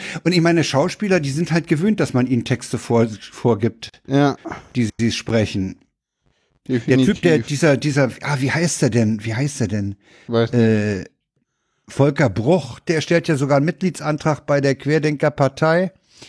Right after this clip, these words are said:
Speaker 2: Stimmt.
Speaker 1: Da gibt's ja diese neue Truppe, die nennt sich Die Basis.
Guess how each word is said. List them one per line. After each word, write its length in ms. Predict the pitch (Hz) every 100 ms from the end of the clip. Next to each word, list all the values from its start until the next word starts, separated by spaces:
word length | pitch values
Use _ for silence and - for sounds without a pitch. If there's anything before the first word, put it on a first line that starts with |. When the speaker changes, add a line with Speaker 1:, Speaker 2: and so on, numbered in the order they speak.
| - - - - - -
Speaker 2:
Stimmt. 280 | - 123 107
Speaker 1:
Da 60 | -
gibt's 240 | 135 -
ja 80 | 147
diese 280 | 123 127 139
neue 340 | 117 135 156
Truppe, 380 | - 170 165 180
die 120 | 131
nennt 200 | 135 135
sich 180 | 143 -
Die 200 | 101 127
Basis. 1080 | 101 101 101 90 123 - 208 233 - - -